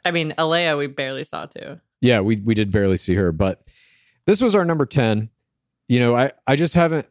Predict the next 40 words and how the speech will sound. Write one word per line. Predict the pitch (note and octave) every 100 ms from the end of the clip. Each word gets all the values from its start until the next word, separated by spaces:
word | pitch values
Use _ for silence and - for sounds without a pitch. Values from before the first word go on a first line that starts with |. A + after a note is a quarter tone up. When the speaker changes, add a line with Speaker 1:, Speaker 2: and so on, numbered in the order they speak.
| -
Speaker 2:
ever | C#3 D3
seen | B2+ - B2+ A#2
producer | A#2 A2+ -
manipulation | A#2 G#2+ G#2+ G#2 F#2 G#2
at | G2+ -
this | G#2 G2+
level | G#2 G2 F#2
where | G2
they're | G2+ G2
literally | G#2 C3 D#3 C3+ A2
planting | - - B2 C#3+ - C3+ G2
something | - G2+ F2+ F#2+ F2+ F#2 _ _ _ _
to | C3
purposely | A2 - D#3 D#3 - C#3
trap | - - B2 A#2+ -
a | G#2+
player, | - - G#2 E2 E2 _ _
to | -
make | A2+ B2 C3+
them | - A#2+
do | G2+ A#2+
something | - A2+ G#2+ G#2+
that | G2+
will | G#2
be | G#2
perceived | - G2 A2+ G2
as | F#2
a |
transgression | F#2+ A2+ F#2+ G#2 G2 G2
against | F#2 E2+
the | C#3+
game, | A#2
which, | A2 C#3
again, | F#3 D3+ D#3+ D#3+
it's | E3 -
not. | F#3 F3+ - _ _ _ C3
A |
knock | D3+ F3 G#3 -
knock | F#3 - - - - - -
happens | - G#3 E3+ C#3